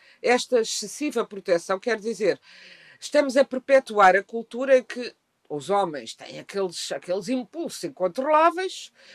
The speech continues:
e, portanto, as mulheres têm que se proteger deles. Eu acho que a sociedade devia dar sinais é de que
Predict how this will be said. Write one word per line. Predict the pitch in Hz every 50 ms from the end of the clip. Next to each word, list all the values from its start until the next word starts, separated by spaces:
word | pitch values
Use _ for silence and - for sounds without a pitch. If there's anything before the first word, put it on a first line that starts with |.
| - _
e, | - 254 269
portanto, | - _ 240 214 - - 233 214 220 226 - - 240 240 - _ _ _ - - - _ _
as | - 233 247 233 190
mulheres | 220 233 240 233 240 240 240 -
têm | - 269 247
que | 233 -
se | -
proteger | - 240 226 - 240 254 233
deles. | 208 175 156 156 - - - - - _ _
Eu | - 190 180 196 196
acho | 196 190 - -
que | - 233
a |
sociedade | - - - 254 226 190 208 196 185 175
devia | 170 208 190
dar | 165 180 180 190
sinais | - - 214 185 190 202 226 240 208
é | 247 233
de | 226 -
que | _ - 247 240